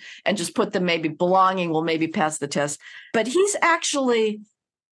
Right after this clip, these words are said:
saying, "We're not putting up with this any longer." And if that spreads, there may be some hope. But it's a demographic divide. And frankly, I'm gonna say this, Charles,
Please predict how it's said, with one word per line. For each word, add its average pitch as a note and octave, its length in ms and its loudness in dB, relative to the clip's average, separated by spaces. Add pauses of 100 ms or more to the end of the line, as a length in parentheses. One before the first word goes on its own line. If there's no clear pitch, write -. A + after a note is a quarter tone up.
(100)
saying, C#4 640 0
"We're B3 140 2
not A#3 220 2
putting A3 260 0
up G3 140 0
with F#3+ 140 -2
this F3+ 220 -2
any E3 180 0
longer." D3 560 -2
And G#3+ 140 2
if A3+ 140 -4
that D#4 280 0
spreads, G#3 760 -2 (280)
there B3 180 2
may B3 260 2
be B3+ 160 0
some G#3+ 280 -2
hope. F#3+ 400 0 (420)
But A3 360 2 (280)
it's G3 180 -2
a G3+ 60 0
demographic A3+ 840 0
divide. F#3+ 680 0 (520)
And A3 320 2
frankly, A3+ 1040 -2 (540)
I'm A3 180 2
gonna A3+ 160 0
say B3 300 0
this, A3+ 240 -4
Charles, F#3 560 0